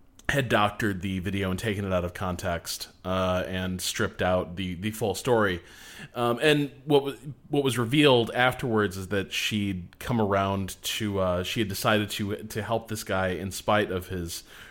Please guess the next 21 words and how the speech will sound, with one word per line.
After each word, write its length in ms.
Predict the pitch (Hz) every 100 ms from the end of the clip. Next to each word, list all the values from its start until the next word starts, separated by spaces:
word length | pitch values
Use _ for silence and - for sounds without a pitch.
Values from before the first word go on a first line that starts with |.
| -
racial 280 | 98 98 101
prejudices, 880 | 107 92 87 90 - 95 87 - - - - - -
uh, 460 | 92 92 90 87 -
and 560 | 107 95 95 90 - -
ended 300 | - 113 107 95
up 240 | 92 -
sort 180 | - 107
of 80 | 90
saving 340 | - 98 95
his 120 | 98
farm 500 | - 98 92 90 87
and 280 | 78 92 90
become 360 | 85 - 104 90
sort 160 | - 92
of 60 |
friends 300 | 87 92 90
with 100 | 90
that 120 | 82 85
family. 420 | 131 131 113 90 - - - -
But 320 | - 123 143 147
what 240 | 139 -